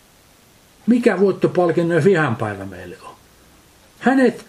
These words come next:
siitä meidät on vapautettu. Siis se voittopalkinto on, kun Kristus tulee hakemaan, ja me voimme aina olla hänen kanssaan ihan kaikista sen jälkeen. Minä riennän kohti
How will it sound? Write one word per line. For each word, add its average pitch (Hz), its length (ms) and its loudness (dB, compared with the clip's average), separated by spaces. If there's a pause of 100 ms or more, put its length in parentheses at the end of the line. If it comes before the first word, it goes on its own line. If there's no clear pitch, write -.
(300)
siitä 240 360 2
meidät 214 320 2
on 208 180 0 (240)
vapautettu. 190 840 0 (140)
Siis - 240 0
se 190 120 2
voittopalkinto 214 880 2
on, 208 100 2
kun 226 120 2
Kristus 240 340 0
tulee 196 240 2
hakemaan, 196 460 2
ja 196 80 0
me 196 140 2
voimme 202 200 2 (120)
aina 220 360 2
olla 147 200 0
hänen 139 340 -2
kanssaan 131 480 -4
ihan 147 220 -2
kaikista 123 500 -4
sen 110 140 -8
jälkeen. 95 360 -14 (360)
Minä 220 220 4
riennän 180 300 2
kohti 170 320 0